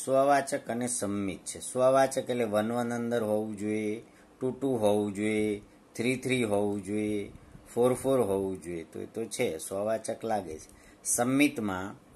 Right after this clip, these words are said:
વન થ્રી, તો થ્રી વન હોવું જોઈએ, તો કે વન થ્રી અહીંયા લઈ લીધું તો થ્રી વન તો છે નહીં, એટલે સંમિત લાગતું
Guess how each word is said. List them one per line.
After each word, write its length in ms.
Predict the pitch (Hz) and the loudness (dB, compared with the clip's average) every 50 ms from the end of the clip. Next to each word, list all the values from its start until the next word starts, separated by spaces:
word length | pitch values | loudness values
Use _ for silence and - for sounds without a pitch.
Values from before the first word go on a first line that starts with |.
| - - - - 104 101 | -20 -20 -18 -14 -8 -2
વન 340 | 104 117 123 135 143 143 143 | 2 4 4 4 4 4 2
થ્રી, 460 | 131 - - 135 151 156 143 110 87 - | 2 0 -2 0 2 2 2 0 -2 -2
તો 120 | - 113 113 | -4 -4 -4
થ્રી 320 | - - 135 143 151 156 | -4 -4 -2 -2 0 0
વન 240 | 139 131 127 120 117 | 2 2 2 2 2
હોવું 380 | 104 101 98 98 95 95 98 | 0 0 -2 -2 -2 -4 -6
જોઈએ, 280 | 85 95 98 95 92 92 | -4 -4 -4 -4 -4 -6
તો 160 | - - 110 | -8 -12 -14
કે 160 | - - - | -12 -10 -10
વન 360 | 107 95 90 98 110 123 131 127 | -10 -8 -6 -6 -6 -6 -8 -10
થ્રી 320 | 127 - 131 131 135 131 | -10 -12 -10 -8 -8 -6
અહીંયા 260 | 131 131 131 131 131 | -6 -6 -6 -6 -6
લઈ 200 | 131 127 131 131 | -4 -2 -2 -2
લીધું 380 | 135 127 113 92 85 98 92 - | -2 -2 -4 -4 -6 -8 -10 -8
તો 100 | - 104 | -10 -10
થ્રી 260 | - - 95 101 101 | -8 -8 -8 -8 -6
વન 180 | 104 113 117 113 | -6 -6 -8 -6
તો 140 | 113 123 | -6 -8
છે 260 | 117 - - 120 117 110 | -6 -4 -4 -4 -4 -4
નહીં, 160 | 95 85 - - - - - - - - - - - | -6 -8 -14 -18 -20 -20 -20 -20 -20 -20 -20 -18 -14
એટલે 560 | 104 101 98 104 110 113 110 107 101 101 98 - - - - - - - | -10 -8 -6 -4 -2 -2 0 0 -2 -2 -4 -8 -14 -20 -20 -20 -16 -10
સંમિત 540 | - - - 113 110 113 117 123 120 - 104 | -6 -4 -2 -2 0 0 0 0 -2 0 0
લાગતું 640 | 104 101 98 - - - - 104 104 104 104 104 | 2 2 2 0 -2 -4 -2 -2 0 0 -2 -4